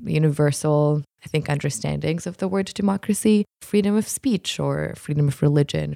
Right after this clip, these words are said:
just freedom. What does that even mean? Uh, and I know I'm being very philosophical, I think, you know, questioning freedom and democracy.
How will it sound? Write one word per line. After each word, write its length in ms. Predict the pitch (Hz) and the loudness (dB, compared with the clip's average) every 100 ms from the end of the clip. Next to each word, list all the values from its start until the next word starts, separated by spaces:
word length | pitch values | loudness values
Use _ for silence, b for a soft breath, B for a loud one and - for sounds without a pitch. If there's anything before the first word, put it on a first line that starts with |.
| - | -8
just 240 | - - | -6 -6
freedom. 520 | - 165 151 131 151 139 _ - | -2 0 2 0 -6 -8 _ -6
What 160 | 175 | -2
does 160 | 156 151 | -2 0
that 180 | 147 143 | -2 -2
even 300 | 143 151 143 | -2 -2 -2
mean? 260 | 156 156 - _ - | -4 -6 -10 _ -4
Uh, 120 | 143 | 0
and 100 | 147 | 2
I 80 | 156 | 2
know 160 | 160 165 | 4 4
I'm 120 | 160 | 2
being 200 | 147 143 | 2 0
very 160 | 151 151 | 0 -2
philosophical, 640 | - - - - - - | -2 -2 -2 -4 -2 0
I 100 | 151 | 0
think, 420 | - - 160 - | 0 -2 -4 -4
you 100 | - | -4
know, 140 | - - | -4 -4
questioning 540 | - 156 - - 185 | -4 -6 -6 -6 -6
freedom 420 | - 233 190 165 | -4 -2 -2 -2
and 100 | 151 | -2
democracy. 640 | 160 165 180 - 156 - | -4 -4 -6 -6 -6 -8